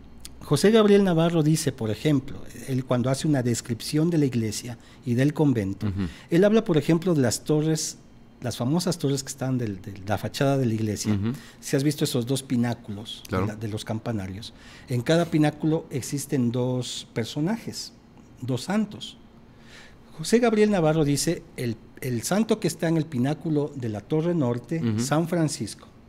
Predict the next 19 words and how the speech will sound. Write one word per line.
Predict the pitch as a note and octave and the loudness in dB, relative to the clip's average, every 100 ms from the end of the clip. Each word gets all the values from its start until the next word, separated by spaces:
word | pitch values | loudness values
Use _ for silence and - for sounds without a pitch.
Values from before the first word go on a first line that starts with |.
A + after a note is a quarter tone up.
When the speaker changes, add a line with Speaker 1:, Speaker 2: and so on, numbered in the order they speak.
| - - | -20 -16
Speaker 1:
Efectivamente, | A2 A2 B2 C3+ D#3 E3 G3+ G3+ - - | -12 -8 -4 -2 -2 -2 -8 -10 -20 -12
es | A2 - | -10 -6
San | G2+ G2+ | -6 -6
Francisco. | B2+ C3 G#3 - - - - | -6 -6 -6 -8 -18 -20 -10
Speaker 2:
Ujú. | G2 F2+ E2 - - - - - - - | -8 -8 -10 -16 -20 -20 -20 -20 -20 4
Speaker 1:
Pero | E3 E3 | 6 8
el | D#3 | 8
del | D3 C3+ | 6 4
pináculo | C#3 C#3+ G3 G3 A3 G#3 G3 - | 4 4 4 2 4 4 2 -6
sur, | - - C#3 D#3 - | -4 2 4 4 0
de | B2 | -2
la | A2 | -2
torre | G#2 C#3+ D#3 | 0 -2 0
sur, | E3 C#3+ D3+ D#3+ - - - | -2 0 -2 -4 -14 -20 -8
José | A#2+ - E3 | -6 -2 0
Ga-, | E3+ D#3+ - | 0 -2 -4
Gabriel | B2+ B2 C3+ C3+ C3+ | -2 0 -2 -4 -4
Navarro | B2+ A#2+ A#2+ B2+ | -2 0 0 0
dice | A#2+ A#2 D3 | 0 0 0